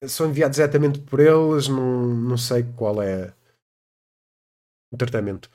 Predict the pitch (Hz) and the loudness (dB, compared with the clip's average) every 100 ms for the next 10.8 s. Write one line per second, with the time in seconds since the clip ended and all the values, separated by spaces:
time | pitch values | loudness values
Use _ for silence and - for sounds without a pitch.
0 | _ _ _ _ _ 143 139 135 131 123 | _ _ _ _ _ 0 2 2 2 0
1 | 120 143 143 160 151 143 143 147 165 147 | -2 -2 0 0 -2 0 2 2 0 0
2 | 156 147 143 135 131 135 139 135 120 123 | 4 4 2 2 2 2 0 0 0 2
3 | 127 120 120 120 117 117 - 101 117 123 | 2 2 0 -2 -4 -4 -4 -6 0 4
4 | 135 139 143 143 - - _ _ _ - | 6 6 2 -2 -14 -20 _ _ _ -4
5 | 156 - 175 156 156 143 139 139 139 - | -4 0 2 4 4 0 0 0 0 -2
6 | - 135 131 131 131 120 139 135 135 120 | 0 2 4 6 6 4 -4 -2 0 2
7 | 120 104 98 - _ _ _ - 156 143 | 2 0 -6 -12 _ _ _ 0 4 6
8 | 139 151 143 127 - 147 139 147 135 139 | 6 8 8 6 2 2 6 6 6 4
9 | 127 113 117 117 143 135 143 143 143 139 | 4 2 -2 -2 0 2 0 0 2 2
10 | 131 127 127 117 110 101 90 | 0 0 0 0 -2 -2 -6